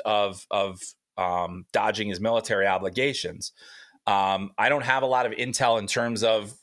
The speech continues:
what Matvei Michkov's obligations are, if he's fulfilled them, whether he will have to fulfill them at some point.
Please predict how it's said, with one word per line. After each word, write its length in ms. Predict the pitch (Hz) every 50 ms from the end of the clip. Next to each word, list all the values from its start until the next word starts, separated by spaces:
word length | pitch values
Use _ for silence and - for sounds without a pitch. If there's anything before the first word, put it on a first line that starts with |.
| _ _
what 260 | - 113 117 120 - 113
Matvei 320 | 107 117 117 110 117 117
Michkov's 460 | 110 110 110 - - - 113 107 98
obligations 720 | 113 101 110 110 101 87 101 110 110 107 - 117 104 101
are, 300 | 107 101 110 117 117 113
if 140 | 107 98 -
he's 140 | 110 95 -
fulfilled 420 | - - - - 127 123 123 110
them, 220 | 120 117 113 110 110
whether 280 | 107 104 110 110 104
he 120 | 98 110 107
will 280 | 95 101 107 110 113
have 180 | 120 120 117 -
to 100 | - 110
fulfill 360 | - - 104 - - 113 110
them 180 | 104 110 107 104
at 100 | 101 -
some 240 | - - 117 117 110
point. 340 | - 120 113 107 107 104